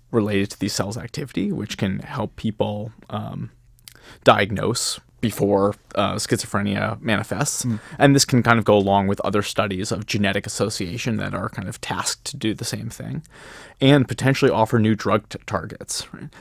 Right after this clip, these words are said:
Speaker 1: Because these, uh, antipsychotics are really generic dopamine blockers.
Speaker 2: Mm.
Speaker 1: And so, just as I said, there's kind of a spectrum from Parkinsonism to schizophrenia. From, if you take these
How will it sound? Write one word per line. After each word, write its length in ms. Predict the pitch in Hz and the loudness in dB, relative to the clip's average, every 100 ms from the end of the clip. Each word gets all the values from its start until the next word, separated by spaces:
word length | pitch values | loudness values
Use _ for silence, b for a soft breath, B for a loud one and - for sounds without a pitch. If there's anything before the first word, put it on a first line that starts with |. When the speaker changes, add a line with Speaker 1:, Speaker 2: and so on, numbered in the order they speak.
| B | B
Speaker 1:
Because 320 | 120 127 120 | 0 4 4
these, 340 | 120 117 110 - | 4 4 4 2
uh, 420 | 104 110 110 113 b - | 0 -2 -6 -10 b -4
antipsychotics 920 | 120 123 - 117 - 151 175 123 - | 0 0 2 0 0 -6 -4 -4 0
are 80 | 120 | 2
really 260 | 113 127 120 | 6 6 6
generic 540 | 104 95 95 101 - | 4 4 4 2 2
dopamine 500 | - 95 123 127 131 | 0 0 2 2 2
blockers. 600 | 127 127 131 151 165 - 123 | 0 0 0 0 0 0 -2
Speaker 2:
Mm. 100 | 101 B B - | -2 B B -2
Speaker 1:
And 160 | 107 | 0
so, 440 | - 110 104 98 - b b | 6 6 8 4 0 b b
just 180 | - 123 | 0 2
as 120 | 110 | 2
I 20 | - | 4
said, 140 | 113 | 4
there's 140 | 101 - | 4 2
kind 140 | 104 | 2
of 60 | 101 | 2
a 40 | - | 2
spectrum 440 | - 117 - 98 95 | 2 2 2 2 0
from 260 | - 98 | 0 -2
Parkinsonism 880 | - 113 - 98 98 98 - 92 98 | 4 4 4 -2 0 0 0 -2 -4
to 120 | - 92 95 | -2 -2 -2
schizophrenia. 1000 | - - 110 - 120 107 95 95 95 101 | -4 -4 -2 4 6 6 4 2 0 -4
From, 220 | - 101 - _ - B B B | -8 -8 -10 _ -20 B B B
if 180 | 120 - | -2 4
you 280 | 110 101 95 _ - | 6 6 2 _ -6
take 260 | - 147 - | 0 2 4
these 320 | 107 - | 2 2